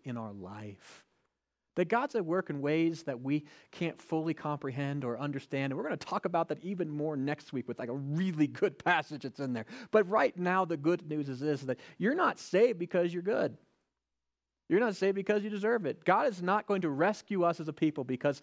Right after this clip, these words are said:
somehow we've earned his favor. See, the gospel makes no sense to us as people. It, it, it's not like other religions that say, "Do these certain things and then appease God, and then maybe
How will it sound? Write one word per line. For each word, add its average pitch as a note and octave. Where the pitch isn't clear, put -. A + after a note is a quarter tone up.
somehow F3+
we've D#3
earned F#3
his E3+
favor. G#2
See, G3+
the G#3
gospel B3+
makes G#3+
no F#3+
sense F#3
to D3+
us C#3+
as C#3+
people. E3
It, D3+
it, E3+
it's F3+
not G3
like A3
other F3
religions E3
that C3+
say, D3+
"Do F#3+
these G#3+
certain F#3
things F3+
and B2+
then C#3+
appease F#3+
God, E3+
and C3
then C#3
maybe F3+